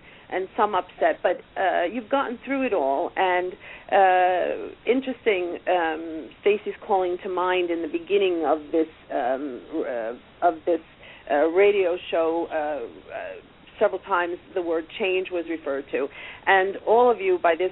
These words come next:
time have, uh, oh, have been through so many different changes, and you, uh, <laughs> and, uh, you're not always comfortable with it. Now, we have, we would say for you that there are some more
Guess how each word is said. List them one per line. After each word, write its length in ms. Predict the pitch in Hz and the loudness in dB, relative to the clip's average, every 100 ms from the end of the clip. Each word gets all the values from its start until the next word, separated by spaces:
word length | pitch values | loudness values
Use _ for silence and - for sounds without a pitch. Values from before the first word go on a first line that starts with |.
| - | -2
time 240 | 185 156 175 | -2 -2 -2
have, 140 | 165 - - - | -6 -8 -12 0
uh, 460 | 165 147 139 147 - - - - - - - - - - - | 2 4 2 0 -4 -18 -20 -20 -20 -20 -20 -20 -20 -20 0
oh, 220 | 277 254 208 208 | 4 6 4 0
have 160 | 196 208 | -2 0
been 160 | 233 | 0
through 140 | 226 202 - | -2 -8 -2
so 180 | 226 | 0
many 280 | 214 202 202 | 0 0 -2
different 320 | 190 175 170 170 | -2 -6 -10 -10
changes, 500 | 160 151 160 185 185 - | -10 -8 -8 -8 -8 -4
and 320 | 185 180 180 | 0 0 -2
you, 140 | 180 185 - | -6 -8 0
uh, 540 | 180 170 151 139 180 - - - - | 2 4 2 0 -2 -6 -10 -14 -4
<laughs> 840 | 381 - - 180 - - - - - | -2 -2 -4 -6 -8 -16 -14 -6 2
and, 420 | 196 185 190 185 | 4 4 0 -4
uh, 340 | - 180 170 165 | 2 4 4 0
you're 220 | 196 220 | -2 0
not 180 | 196 185 | 2 4
always 220 | 170 165 - - | 2 0 -6 -4
comfortable 460 | 240 233 220 175 160 | -2 -2 -4 -4 -2
with 120 | 165 | -2
it. 140 | 139 - | -2 0
Now, 280 | 190 185 - - - - - - | 2 0 -4 -18 -20 -20 -16 -8
we 240 | 196 233 254 | -2 0 4
have, 260 | 233 233 220 202 | 6 4 2 -2
we 140 | 220 | -2
would 180 | 196 214 - | 0 -2 0
say 380 | 254 269 277 262 - - | 2 4 4 0 -8 -2
for 100 | 233 | 0
you 420 | 202 196 214 175 | 2 2 0 0
that 180 | 185 170 | 0 2
there 140 | 202 202 | 2 2
are 60 | 202 | 0
some 100 | 240 | -4
more 200 | 277 | -2